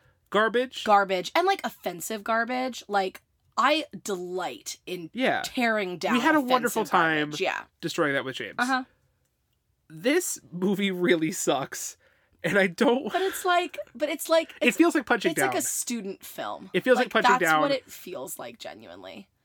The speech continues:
Speaker 1: But it was completely unenjoyable in nearly every way.
Speaker 2: Yeah.
Speaker 1: Unfortunate.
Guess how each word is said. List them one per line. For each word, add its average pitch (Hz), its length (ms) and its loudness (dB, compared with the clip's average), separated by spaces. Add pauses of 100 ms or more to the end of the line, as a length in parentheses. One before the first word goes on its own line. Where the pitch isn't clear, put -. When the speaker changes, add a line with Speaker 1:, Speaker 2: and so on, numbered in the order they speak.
(340)
Speaker 1:
But 185 220 4
it 180 140 0
was 202 200 4
completely 202 760 -4
unenjoyable 156 680 2
in 147 160 -4
nearly 135 340 -6
every 127 220 -8
way. 127 200 -6
Speaker 2:
Yeah. 165 460 -4 (1200)
Speaker 1:
Unfortunate. 247 640 0